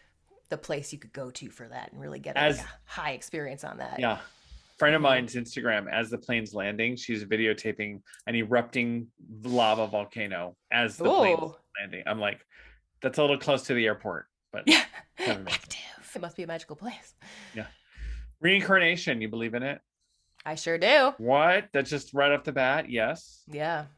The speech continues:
Speaker 2: Your favorite feature of yourself?
Speaker 1: Um,
Speaker 2: This could be mental, physical, or, or, uh, spiritual. It doesn't matter.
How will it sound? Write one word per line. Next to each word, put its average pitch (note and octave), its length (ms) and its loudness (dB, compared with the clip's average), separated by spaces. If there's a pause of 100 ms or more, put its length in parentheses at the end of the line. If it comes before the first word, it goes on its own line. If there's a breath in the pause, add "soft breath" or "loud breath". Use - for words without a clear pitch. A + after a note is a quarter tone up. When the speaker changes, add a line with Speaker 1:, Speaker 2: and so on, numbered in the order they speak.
(240)
Speaker 2:
Your C#3+ 140 4
favorite F#3 480 2
feature C#3 840 0
of C3+ 160 -4
yourself? C3+ 520 -4 (840)
Speaker 1:
Um, D#4+ 680 6
Speaker 2:
This D3 160 -10
could F3 100 0
be E3+ 80 6
mental, E3 440 2
physical, D3+ 360 0
or, C3 380 0
or, B2+ 500 -2
uh, A#2+ 160 -4
spiritual. A2 480 -6
It G#2+ 60 -14
doesn't G#2+ 240 -12
matter. F2+ 320 -10